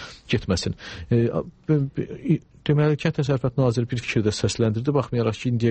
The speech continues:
qədər kifayət qədər bu məsələ mübahisəli olub. Hətta Azadlıq Radiosunun özündə də Maarif Çingizoğlu da araşdırma aparmışdı. Texnikanın verilməsi, çatdırılması, nə dərəcədə texnikaya ayrılan pul texnikaya verilir, texnikaya alınan texnika yerlərdən nə dərəcədə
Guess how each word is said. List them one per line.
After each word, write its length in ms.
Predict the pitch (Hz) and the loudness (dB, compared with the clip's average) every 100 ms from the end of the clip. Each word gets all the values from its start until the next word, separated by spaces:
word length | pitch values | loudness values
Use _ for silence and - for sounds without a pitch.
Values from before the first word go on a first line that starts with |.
| 107 | 2
qədər 160 | 135 - | 2 0
kifayət 300 | - 123 - | 2 0 0
qədər 160 | 95 90 | -8 -4
bu 80 | 104 | -2
məsələ 300 | 92 107 104 | 0 0 0
mübahisəli 560 | 113 107 101 - 107 101 | 0 2 2 2 0 2
olub. 140 | 131 | 0
Hətta 220 | 127 - 117 | -2 0 0
Azadlıq 320 | 113 117 117 | 0 -2 0
Radiosunun 400 | 107 104 117 110 | 0 0 0 2
özündə 300 | 107 113 123 | 2 2 2
də 120 | 98 90 | 0 0
Maarif 260 | 104 104 - | 2 0 0
Çingizoğlu 520 | 117 107 107 98 107 | -2 0 2 2 2
da 80 | 98 | 2
araşdırma 460 | 87 92 - 104 104 | 0 -2 -4 -4 -2
aparmışdı. 320 | 107 104 175 175 | 0 0 -2 -2
Texnikanın 480 | 117 98 - 101 98 | -4 -4 -2 -2 0
verilməsi, 480 | 107 113 123 120 160 | 0 2 0 0 -2
çatdırılması, 680 | 98 - 98 101 104 160 160 - - - - | -2 -2 0 2 2 2 0 -2 -16 -8 0
nə 220 | 113 117 | 4 4
dərəcədə 460 | 104 104 95 98 104 | 2 0 0 0 0
texnikaya 460 | - 110 113 - 107 | -2 -4 -2 0 2
ayrılan 380 | 104 104 107 101 | 2 2 0 0
pul 120 | 110 | -2
texnikaya 420 | - 95 104 110 101 | -2 -2 0 0 2
verilir, 400 | 117 120 147 175 | 2 0 0 -2
texnikaya 540 | - 123 113 - 110 98 - | -2 -6 -6 -2 0 0 -2
alınan 400 | 113 117 127 107 | 0 2 2 0
texnika 400 | 95 - - 104 - - - - - | -6 -8 -2 -2 -2 -16 -18 -8 0
yerlərdən 480 | 113 107 110 117 110 | 2 2 0 0 0
nə 60 | 101 | 0
dərəcədə 320 | 104 98 101 | 0 -2 -4